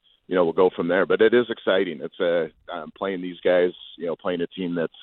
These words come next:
competitive and, uh, uh, somewhat of a rival, and having a big crowd, all those things are good things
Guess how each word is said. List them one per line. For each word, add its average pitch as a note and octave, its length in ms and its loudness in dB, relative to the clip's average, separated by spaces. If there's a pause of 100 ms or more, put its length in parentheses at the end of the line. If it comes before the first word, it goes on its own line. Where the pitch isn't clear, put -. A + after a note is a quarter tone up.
(600)
competitive F2 760 2
and, D2+ 260 -6
uh, D2 280 -4 (200)
uh, D2 260 -6 (140)
somewhat F2 300 0
of D#2+ 100 0
a D2+ 60 0
rival, E2 640 2
and D2+ 200 -10 (500)
having F2 220 2
a D#2+ 60 -8
big E2 220 0
crowd, E2 320 0
all D2+ 160 0
those D#2 240 -6
things D#2+ 220 -6
are C#2+ 60 -10
good D2 240 -8
things C#2 200 -10